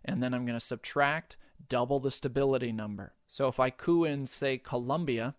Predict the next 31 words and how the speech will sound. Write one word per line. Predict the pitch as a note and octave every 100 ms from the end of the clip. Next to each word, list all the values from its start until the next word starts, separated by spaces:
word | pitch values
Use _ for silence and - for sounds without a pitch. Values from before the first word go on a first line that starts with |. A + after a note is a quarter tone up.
| -
only | C3 D#3 D3+
has | D3
a | C#3
stability | - B2 C3+ C#3 B2+
of | - A#2
one, | A2+ B2+ D#3+ A#2 G2+ - - -
so | -
I |
only | B2+ D#3
have | D#3
to | C3+
subtract | - B2 - C#3 - -
two | - F3+ E3 C3 E3 E3+ - _ -
from | - C#3 B2+ B2 B2+ - -
the | B2 A2+ A2+ A#2
operations | B2 B2+ C#3+ D3 D3
value | C#3+ C#3+ C#3+ D3 D3 - _ -
plus | C3 B2+ B2+ - -
the | C#3
die | A#2+ A#2 A2+
roll. | G#2+ G#2 - -
Typically, | - A3+ G#3 F#3+ E3+
people | E3 D#3+ D#3 - _
coup | - D3 C#3+ C#3
in | - A#2+ A#2 A#2 A#2 _ _
countries | - C#3+ C#3+ C#3+ C3 B2
with | B2
stabilities | - B2 B2 B2 A#2+ A#2
one | A2 A2+ A#2 A2+ -
or | A#2 G#2+
two, | - - C3+ B2+ B2+